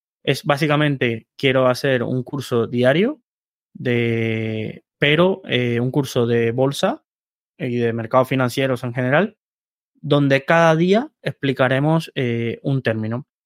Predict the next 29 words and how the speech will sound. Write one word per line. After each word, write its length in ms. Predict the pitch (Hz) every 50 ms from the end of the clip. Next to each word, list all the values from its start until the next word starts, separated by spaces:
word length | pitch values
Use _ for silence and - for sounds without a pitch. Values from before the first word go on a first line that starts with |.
| _ _ _
Pensar, 440 | - 123 123 - 147 151 170 175 -
eh, 720 | - 156 143 135 131 127 127 123 123 120 120 117 - - _ _ _ _
como 220 | - 131 127 123
si 160 | 117 - - 127
el 100 | 120 131
árbol 320 | 147 165 170 170 165 160
del 200 | 156 151 139 -
conocimiento 800 | - 131 127 123 - 131 127 135 139 139 127 113 - 107 104 _ _ _ _ _ _ _ _ _ _ _ _ -
de 380 | - 131 123 123 120 117 120 120
las 160 | 120 113 -
finanzas, 640 | - 120 127 147 156 143 - 151 160 180 - - _ _ _ _ _ _ _ _ _ _ _ _ _ _ _ -
que 160 | - 120 113
es 160 | 117 113 - 123
un, 320 | 120 117 120 117 117 101
un 160 | - 123 123 127
árbol 480 | 127 127 123 127 127 120 120 - - -
do-, 220 | - 113 113 -
que 140 | - 123 117
parte 320 | 131 127 127 - 131 123
desde 120 | 120 117 127
un 160 | 127 123 120
punto 400 | - 131 131 127 120 123 123 120
y 60 | 123
de 80 | 117 113
ahí 160 | 120 123 127
salen 400 | - - 127 127 127 123 120 120
las 140 | 117 113 117
ramas 360 | 120 123 131 131 127 120 117
donde, 400 | 120 117 117 117 120 117 -